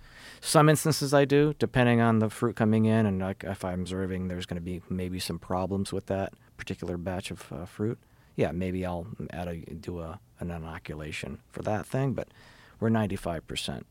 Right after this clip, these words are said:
uh, wild ferments. But I do also do, um, mead, which is honey, water, yeast. So we do that fermentation,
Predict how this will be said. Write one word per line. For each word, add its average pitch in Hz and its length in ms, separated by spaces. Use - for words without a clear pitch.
uh, 73 140
wild 78 300
ferments. 113 520
But 107 100
I 98 80
do 104 180
also 107 360
do, 95 500
um, 87 480
mead, 90 440
which - 280
is 87 320
honey, 113 360
water, 98 420
yeast. - 380
So 90 280
we 87 160
do 92 140
that 107 240
fermentation, 87 800